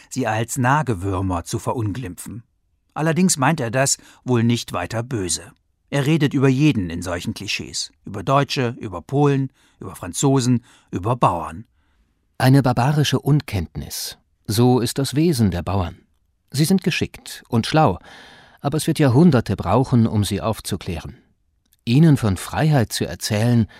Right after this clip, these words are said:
Speaker 2: verleitet sie wie die Neger zu dem Glauben, sie müssten nicht mehr arbeiten.
Speaker 1: Zuweilen streut er fabelhafte Naturbeschreibungen und gut beobachtete, kurze Szenen ein, aber das ändert wenig daran, dass fast alles, was er über die Welt verbreitet,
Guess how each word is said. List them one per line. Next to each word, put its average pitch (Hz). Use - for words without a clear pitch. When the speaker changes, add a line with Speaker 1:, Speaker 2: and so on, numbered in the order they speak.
Speaker 2:
verleitet 156
sie 147
wie 196
die 196
Neger 113
zu -
dem 95
Glauben, 117
sie -
müssten 139
nicht 113
mehr 131
arbeiten. 120
Speaker 1:
Zuweilen 143
streut 113
er 104
fabelhafte 113
Naturbeschreibungen 113
und 120
gut 147
beobachtete, 127
kurze 139
Szenen 123
ein, 101
aber 139
das 147
ändert 156
wenig 147
daran, 113
dass 117
fast -
alles, 139
was 101
er 98
über 101
die 104
Welt 113
verbreitet, 110